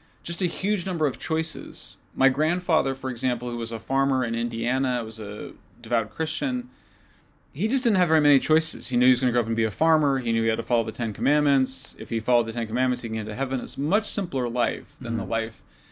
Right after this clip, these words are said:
Speaker 1: that I've had, that we have, that our kids have, where you have to decide, "What's my sex? You know, where do I wanna live? What do I wanna do for a career?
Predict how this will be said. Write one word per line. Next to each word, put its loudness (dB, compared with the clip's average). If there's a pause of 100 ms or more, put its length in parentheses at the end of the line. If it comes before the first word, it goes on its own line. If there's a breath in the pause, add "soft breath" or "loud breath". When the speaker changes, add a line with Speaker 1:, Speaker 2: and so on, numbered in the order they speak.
(240 soft breath)
Speaker 1:
that 0
I've 2
had, 4
that -2
we 2
have, 0
that -6
our -6 (140)
kids -4
have, -2 (400 soft breath)
where 4
you 6
have 6
to -6
decide, 6 (600)
"What's 2
my 4
sex? 0 (220)
You -2
know, 0
where 4
do 6
I 8
wanna 6
live? 0
What -2
do 2
I 4
wanna 6
do 4
for 2
a 2
career? -2